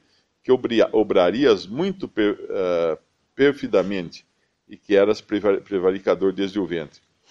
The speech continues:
Agora ele vai retardar a ira dele no versículo nove, não por, não pela,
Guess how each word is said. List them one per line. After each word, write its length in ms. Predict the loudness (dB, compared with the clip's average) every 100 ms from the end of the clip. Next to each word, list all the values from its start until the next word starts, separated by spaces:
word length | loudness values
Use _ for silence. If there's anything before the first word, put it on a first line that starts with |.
| _ -8
Agora 260 | 0 2
ele 140 | 2 0
vai 400 | 2 4 2 -2 _ _ _ _
retardar 540 | -8 -2 4 6 6 6
a 40 |
ira 200 | 6 4
dele 260 | 4 0 0
no 120 | -2
versículo 460 | -2 -4 -4 -6 -4
nove, 440 | 0 0 -2 -6 _ _ _
não 360 | -8 0 0 0
por, 560 | 0 2 4 0 -4 -10
não 280 | -6 -4 -2
pela, 800 | 0 4 6 8 6 4 0